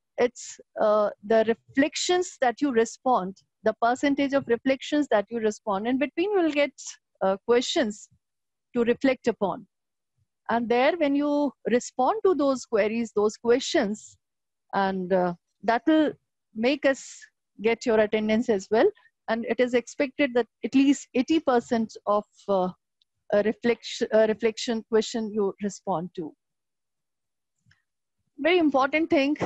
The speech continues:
uh, which is very crucial for all, all of us, because there's a big number, we all are participating, sparing our precious time to go through this co-, concept and content.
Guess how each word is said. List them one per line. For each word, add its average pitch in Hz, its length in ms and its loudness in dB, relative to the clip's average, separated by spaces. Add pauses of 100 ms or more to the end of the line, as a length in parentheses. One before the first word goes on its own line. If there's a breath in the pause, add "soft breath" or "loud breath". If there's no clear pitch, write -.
(420)
uh, 202 160 2 (140)
which 226 180 -2
is 220 320 -2 (100)
very 220 200 0
crucial 240 380 0
for 233 180 0
all, 214 200 2 (220)
all 226 240 2 (180)
of 214 180 -2
us, - 440 -2 (160)
because 185 380 -6 (160)
there's 180 160 -4
a 180 40 -8
big 220 260 0
number, 220 360 0
we 220 160 -2
all 185 180 0
are 226 100 2
participating, 190 840 -4 (440)
sparing 190 380 -2
our 175 100 0
precious 220 500 -2
time 202 440 -2 (720)
to 190 60 -8
go 196 220 0
through 196 320 -6
this 180 380 -2 (140)
co-, 185 160 -2 (160)
concept 202 480 -2
and 196 200 0
content. 202 540 -2